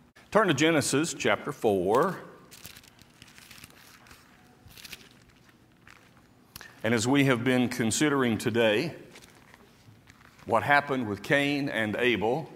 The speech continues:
and what God said to Cain, this morning we noticed from verse six, its desire, sin's desire is for you. Tonight,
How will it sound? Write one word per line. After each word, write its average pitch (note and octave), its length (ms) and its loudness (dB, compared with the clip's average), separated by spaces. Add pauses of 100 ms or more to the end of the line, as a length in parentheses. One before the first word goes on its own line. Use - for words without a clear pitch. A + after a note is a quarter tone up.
(120)
and G2 160 -8
what G#2 260 -2
God B2+ 540 4
said B2+ 560 -2
to A#2+ 120 -6
Cain, A2 460 0
this G#2+ 200 -2
morning C3 320 2
we A#2 100 0
noticed C3+ 440 4
from A#2 300 0
verse B2 380 0 (340)
six, - 760 0 (880)
its B2 200 0
desire, C3+ 760 2 (100)
sin's E3+ 600 -2
desire B2 1160 0
is B2+ 480 -4
for A#2 420 -4
you. F#2 380 -8 (1600)
Tonight, B2+ 460 0